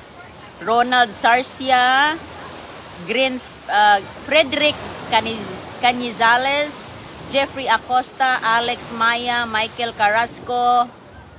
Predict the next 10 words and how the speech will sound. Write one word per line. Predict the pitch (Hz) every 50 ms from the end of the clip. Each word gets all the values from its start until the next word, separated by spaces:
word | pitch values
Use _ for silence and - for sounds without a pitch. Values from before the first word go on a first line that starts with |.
| - - - - -
Francis | - 233 240 240 240 - 240 196 -
John | - - 233 233 233 214 190
Bernales, | 196 190 202 220 226 233 240 240 240 240 233 233 - -
Jo | - 226 247
Marie | 240 233 226 226 226 233 226
Pardillo. | - - 220 214 202 185 208 214 208 202 196 185 175 165
Ayan, | 165 175 185 180 170 170 175 185
maraming | 202 208 233 247 262 254 -
salamat | - 247 233 233 233 240 233 233 -
po. | - 262 240 247 247 262 269 277